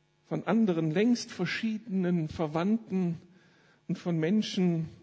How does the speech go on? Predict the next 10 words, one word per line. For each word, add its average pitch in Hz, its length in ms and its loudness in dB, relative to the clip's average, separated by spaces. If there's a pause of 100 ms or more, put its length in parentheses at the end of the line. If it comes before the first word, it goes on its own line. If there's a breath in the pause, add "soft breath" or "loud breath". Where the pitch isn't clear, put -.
die 156 120 -8
Freunden 175 680 -4
der 156 140 -2
Familie 151 600 -4
nahestanden. 117 1160 -6 (760 soft breath)
Vater 160 420 -2
Todd, - 480 -4 (760 soft breath)
dieser 151 280 -4
smarte 156 640 -4
Pastor, 139 720 -4